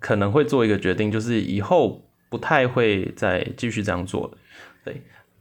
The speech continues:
好，可是不代表我以后不交朋友，可能就是以后的方式会变得比较直接一点，就是，嗯，生意呢就是生意，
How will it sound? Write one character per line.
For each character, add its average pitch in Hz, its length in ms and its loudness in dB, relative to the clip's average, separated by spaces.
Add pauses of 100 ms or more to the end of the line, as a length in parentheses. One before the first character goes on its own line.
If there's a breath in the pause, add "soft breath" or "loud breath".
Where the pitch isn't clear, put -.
好， - 180 0
可 - 140 0
是 165 80 2
不 165 100 0
代 165 140 4
表 107 160 6
我 98 220 2
以 101 80 -2
后 120 260 2
不 98 100 -4
交 104 160 2
朋 104 200 -2
友， 95 260 -2
可 107 80 -2
能 110 340 0
就 180 140 -2
是 180 220 0
以 - 140 -4
后 165 140 2
的 175 80 2
方 170 240 0
式 165 200 0
会 156 120 2
变 143 200 2
得 104 200 2 (540 loud breath)
比 135 80 -2
较 175 100 4
直 131 220 -2
接 139 180 4
一 135 60 4
点， 117 160 0 (220)
就 120 140 -2
是， 110 440 0 (280)
嗯， - 260 -4 (340)
生 147 240 -4
意 156 140 2
呢 104 240 0
就 117 160 -2
是 110 260 -4
生 101 240 -4
意， 110 220 -4